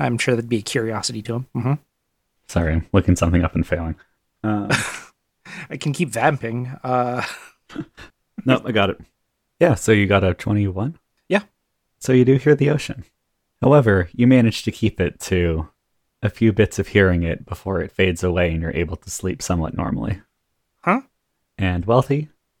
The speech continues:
Speaker 2: you observe Vaughn sleeping. It becomes kind of fitful, starts tossing around a bit, but settles out within the first hour or so, and then seems to sleep pretty normal after that.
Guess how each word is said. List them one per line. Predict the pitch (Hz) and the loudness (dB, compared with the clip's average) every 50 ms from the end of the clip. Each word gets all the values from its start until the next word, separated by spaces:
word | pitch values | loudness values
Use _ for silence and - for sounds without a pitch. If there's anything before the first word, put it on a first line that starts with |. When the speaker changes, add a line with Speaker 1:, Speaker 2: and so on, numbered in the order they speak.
| _ _ _ | _ _ _
Speaker 2:
you | - 104 | -2 0
observe | 104 98 104 110 110 107 | 0 2 2 2 2 4
Vaughn | 117 117 117 | 2 2 2
sleeping. | 113 - - 139 156 - - - 87 - _ _ _ _ _ _ _ _ | 0 0 -4 -6 -6 -4 -8 -12 -12 -14 _ _ _ _ _ _ _ _
It | 101 - - | -4 -2 -2
becomes | - 101 - 101 95 90 - | -2 0 2 2 2 2 2
kind | - 98 92 87 | 2 2 2 2
of | 92 - | 0 0
fitful, | - 107 - - - 123 120 127 127 - _ _ | 0 0 -2 0 -2 -4 -4 -4 -6 -10 _ _
starts | - - - 87 - - | -4 -2 -2 -2 -2 0
tossing | - 90 92 - - 87 | 0 0 0 2 0 -2
around | 85 85 87 92 90 | 0 2 2 0 0
a | 92 | 0
bit, | - - - - _ _ _ _ _ _ _ _ _ | -2 -2 -2 -4 _ _ _ _ _ _ _ _ _
but | - 92 87 85 80 80 - - _ _ _ _ _ | 2 4 4 4 2 0 -2 -4 _ _ _ _ _
settles | - - - 107 98 95 87 87 | -6 0 2 4 4 4 4 4
out | 90 82 85 80 - - _ _ _ _ _ _ _ _ _ - | 2 2 2 0 -4 -6 _ _ _ _ _ _ _ _ _ -2
within | 104 101 - 101 90 | 0 4 6 6 6
the | 85 85 | 6 4
first | - - 85 85 - - - - | 2 2 2 2 0 -4 -10 -10
hour | 85 80 78 80 90 104 110 123 131 - _ _ _ _ _ _ _ | -8 -4 -2 0 0 0 -2 -4 -6 -10 _ _ _ _ _ _ _
or | - 131 135 | 0 0 0
so, | - - - 147 151 160 160 - _ _ _ _ _ _ _ _ _ | 2 2 2 4 4 2 2 -2 _ _ _ _ _ _ _ _ _
and | - 110 | 4 6
then | 107 95 | 6 6
seems | - - 90 87 - - | 6 4 2 2 2 -2
to | 85 | -6
sleep | - - 92 90 - - | -4 -2 -4 -4 -4 0
pretty | - 95 85 82 | 0 0 2 2
normal | 80 82 82 78 80 80 | 2 2 2 2 0 0
after | 76 85 - - 80 | -2 -2 -4 -4 -4
that. | 85 87 80 - | -2 -2 -4 -6